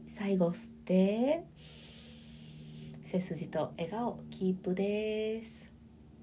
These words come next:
吐きます。リラッ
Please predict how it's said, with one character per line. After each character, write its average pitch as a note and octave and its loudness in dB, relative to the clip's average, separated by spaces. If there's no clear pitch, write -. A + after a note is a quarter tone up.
吐 - -4
き - -4
ま G3+ 0
す。 - -6
リ F3 -6
ラ - -6
ッ - -8